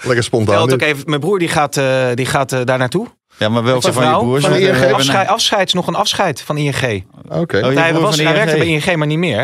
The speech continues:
Speaker 2: En hij krijgt nog als afscheid, mag hij, eh, met zijn, eh, met zijn vrouw naar, eh, Griekenland, Nederland.
Speaker 3: Ja?
Speaker 1: Kosten van
Speaker 2: Ja.
Speaker 1: de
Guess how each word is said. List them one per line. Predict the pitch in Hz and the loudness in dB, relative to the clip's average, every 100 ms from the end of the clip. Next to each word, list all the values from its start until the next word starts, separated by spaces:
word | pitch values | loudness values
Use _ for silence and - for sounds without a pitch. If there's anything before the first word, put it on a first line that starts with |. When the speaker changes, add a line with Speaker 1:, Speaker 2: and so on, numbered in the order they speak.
| 180 | -4
Speaker 2:
En | - 139 | -6 -4
hij | 139 | -2
krijgt | 147 139 | -4 -6
nog | 127 - | -8 -6
als | 127 | -4
afscheid, | 160 - 113 104 | -4 -2 -4 -2
mag | 110 - | -6 -6
hij, | 117 104 | -6 -4
eh, | 101 | -4
met | 104 101 | -6 -6
zijn, | 107 104 | -6 -6
eh, | 104 | -6
met | 104 98 | -6 -6
zijn | 110 | -6
vrouw | 123 113 | -2 -2
naar, | 107 95 95 | -2 -4 -4
eh, | 95 | -8
Griekenland, | - 113 101 98 | -8 -6 -6 -4
Nederland. | 120 127 92 92 - | -2 -2 -4 -6 -8
Speaker 3:
Ja? | - 127 | -4 -2
Speaker 1:
Kosten | 180 180 175 | 0 -2 0
van | 170 | -2
Speaker 2:
Ja. | |
Speaker 1:
de | 160 | 0